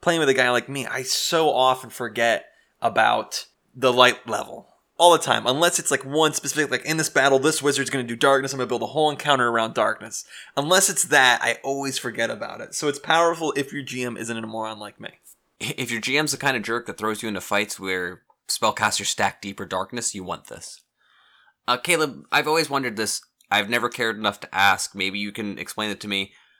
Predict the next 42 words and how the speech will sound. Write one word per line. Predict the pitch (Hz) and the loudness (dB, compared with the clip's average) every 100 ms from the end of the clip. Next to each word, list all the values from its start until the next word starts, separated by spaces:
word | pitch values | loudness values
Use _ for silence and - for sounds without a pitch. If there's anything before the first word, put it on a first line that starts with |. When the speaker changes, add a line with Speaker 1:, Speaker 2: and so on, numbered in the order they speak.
| _ _ _ _ | _ _ _ _
Speaker 2:
If | 135 | -4
you | 127 156 | -2 0
have | 165 156 | 0 2
dark | 139 - | 2 2
vision, | 123 107 104 101 98 | 0 -2 -4 -8 -12
why | 80 98 110 | -2 0 0
would | 117 | -2
you | 120 | -2
ever | 104 110 | -2 -2
want | 104 101 | -4 -4
low | 92 95 | -4 -2
light | 92 82 | -4 -4
vision? | 87 82 78 73 _ - | -10 -12 -16 -20 _ -6
I | 113 | -2
don't | 127 127 | 0 0
understand | 123 - 123 | -2 -4 -2
why | 117 | 0
you | 110 | 0
get | 104 | -2
low | 87 104 | -2 -2
light | 101 80 | -2 -2
vision | 92 98 | -6 -10
with | 87 | -10
this. | 87 82 | -8 -8
Isn't | 98 107 | -6 -6
dark | 104 98 | -2 -4
vision | 104 104 98 | -4 -10 -8
just | 95 | -6
straight | - 98 90 | -6 -6 -6
superior? | 92 101 98 101 104 _ _ - | -10 -6 -6 -6 -8 _ _ -2
Like, | 110 - | -2 -2
if | 113 107 | -6 -6
you're | 110 135 139 | -4 -2 -2
in | 117 123 131 | 0 -2 -2
low | 110 107 120 | -2 -2 -2
light | 110 90 98 131 - _ _ _ _ _ - | -4 -4 -2 -4 -6 _ _ _ _ _ -10
and | 95 | -6
not | 92 101 - | 0 0 0
darkness, | 92 92 - 120 - - - _ _ _ _ _ _ _ _ _ | -2 -2 -2 -4 -4 -6 -14 _ _ _ _ _ _ _ _ _
are, | 95 - | -4 0
are | 98 | 0
you, | 98 101 | 0 -4